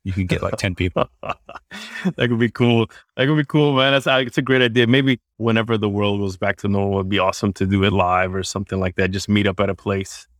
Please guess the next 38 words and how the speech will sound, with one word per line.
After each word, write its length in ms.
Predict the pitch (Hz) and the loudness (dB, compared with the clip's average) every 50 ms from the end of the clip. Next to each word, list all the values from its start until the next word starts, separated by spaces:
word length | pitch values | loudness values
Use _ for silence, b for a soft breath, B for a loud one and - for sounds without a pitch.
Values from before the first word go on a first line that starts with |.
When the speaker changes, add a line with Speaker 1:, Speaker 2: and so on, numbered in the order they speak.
| _ _ _ _ - | _ _ _ _ -6
Speaker 1:
Yeah. 240 | 92 95 131 - - | -4 -2 -2 -2 -4
Speaker 2:
And 120 | - 92 101 | -4 -6 -10
just 120 | 95 - - | -10 -6 -2
Speaker 1:
I'm 60 | - | 0
Speaker 2:
put 80 | 101 95 | 2 2
a 40 | 90 | 2
Speaker 1:
down. 80 | 104 | 2
Speaker 2:
mic 160 | 104 104 98 - | 0 0 -2 -2
in 100 | 104 101 | -4 -6
the 60 | 95 | -6
center 440 | - - 107 101 95 - 107 104 101 | -6 -6 -6 -6 -4 -2 -2 -2 -2
and 140 | 98 95 92 | -2 -4 -4
just 200 | 101 92 - _ | -6 -8 -10 _
do 140 | 101 98 92 | -6 -6 -4
it 80 | 90 | -2
live. 240 | 101 92 95 95 92 | 0 0 0 2 0
That'd 140 | 98 98 98 | 0 -2 -4
be 80 | 95 | -4
awesome. 360 | 90 90 92 - - 98 92 - _ _ _ _ _ _ - | -8 -8 -10 -10 -10 -10 -10 -10 _ _ _ _ _ _ -4
Speaker 1:
Yeah. 380 | - 104 104 113 104 87 - - _ _ | 0 2 2 2 2 0 -4 -8 _ _
I 100 | - 92 | -2 0
would 100 | 101 104 | 2 2
love 80 | 160 160 | 2 2
Speaker 2:
Especially 140 | 190 160 - | 2 0 -2
Speaker 1:
that. 40 | |
Speaker 2:
since 160 | - 139 - 147 | -2 -2 -2 0
we're 120 | 139 139 | 0 0
in 40 | 127 | 0
Seattle. 420 | - - 131 120 110 98 95 87 - _ _ _ _ - | 0 2 2 2 2 2 0 -6 -12 _ _ _ _ -2
Speaker 1:
Yes. 560 | 117 120 123 107 95 - - - - - - - | 0 2 2 0 0 -4 -10 -14 -16 -20 -14 -10
Let's 140 | - 104 - | -10 -8 -2
get 140 | - 117 | 0 2
all 60 | 110 110 | 4 4
Speaker 2:
Yeah. 40 | |
Speaker 1:
the 40 | 107 - | 2 2
Seattle 300 | - 110 95 98 92 - | 2 0 0 0 -2 -4
folks 280 | - 53 50 - - | -6 -8 -8 -8 -8
up. 160 | 50 50 - | -10 -10 -10